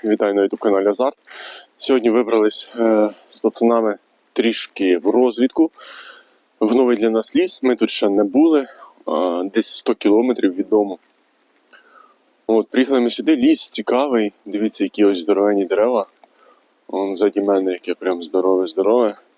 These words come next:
От, їх тут таких багато. Там, бачите, протока, річка була.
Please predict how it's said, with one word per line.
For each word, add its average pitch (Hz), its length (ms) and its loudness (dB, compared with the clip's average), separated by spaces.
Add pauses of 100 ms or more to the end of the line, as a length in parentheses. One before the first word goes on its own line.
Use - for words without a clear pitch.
(880)
От, 104 260 0
їх 110 140 2
тут - 160 -8
таких 107 260 -4
багато. 113 800 -2 (1200)
Там, 107 280 -2 (640)
бачите, 104 380 -2
протока, 101 500 -2
річка 113 420 -2 (180)
була. 107 420 0